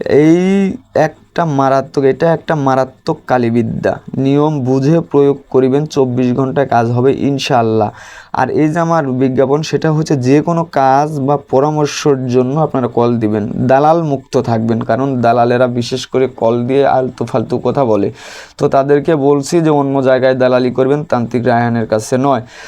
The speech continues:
তো যাই হোক, এখন আমি বলি আপনারা এই মন্ত্রটা কিভাবে প্রয়োগ করবেন। শনিবার, মঙ্গলবার, অমাবস্যা গ্রহণযোগ্য সময়ে আপনারা একশত আট বার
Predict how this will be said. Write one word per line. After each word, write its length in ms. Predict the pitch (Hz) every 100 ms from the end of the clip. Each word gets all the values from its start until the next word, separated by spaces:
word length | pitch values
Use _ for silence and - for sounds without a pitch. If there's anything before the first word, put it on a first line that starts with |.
| -
তো 60 | -
যাই 180 | 135 139
হোক, 120 | 175 147
এখন 260 | 143 143
আমি 160 | 147 135
বলি 240 | 123 123 135
আপনারা 300 | 131 131 127
এই 160 | 123
মন্ত্রটা 460 | 123 123 113 127 135
কিভাবে 400 | - - 127 123
প্রয়োগ 320 | 117 120 113 -
করবেন। 300 | 113 107 101 120 _ - - -
শনিবার, 440 | - 160 165 170
মঙ্গলবার, 460 | 156 143 139 143 156
অমাবস্যা 500 | 131 127 123 123 147
গ্রহণযোগ্য 600 | 120 117 131 139 120 110 110
সময়ে 520 | 110 - 113 107 131 185 - - - -
আপনারা 360 | 135 131 135 131 -
একশত 420 | 131 - 165 - 151 -
আট 160 | 120 123
বার 220 | 127